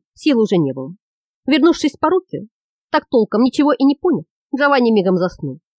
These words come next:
Об исчезновении Энцо тогда ещё никто не заявлял, и, повинуясь чувству уважения к человеку, спасшему его когда-то из-под завала, Джованни помалкивал. Ощущение нехорошего осталось,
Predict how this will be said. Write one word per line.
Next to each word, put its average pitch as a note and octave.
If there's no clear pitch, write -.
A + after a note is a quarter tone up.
Об C4
исчезновении C#4+
Энцо E4
тогда C4
ещё G3+
никто C#4
не A#3
заявлял, E3
и, D4+
повинуясь D4+
чувству -
уважения C4+
к -
человеку, D#4+
спасшему A#3
его A3+
когда-то G3
из-под -
завала, C#4
Джованни C#4
помалкивал. C#3+
Ощущение D4
нехорошего C#4+
осталось, D3+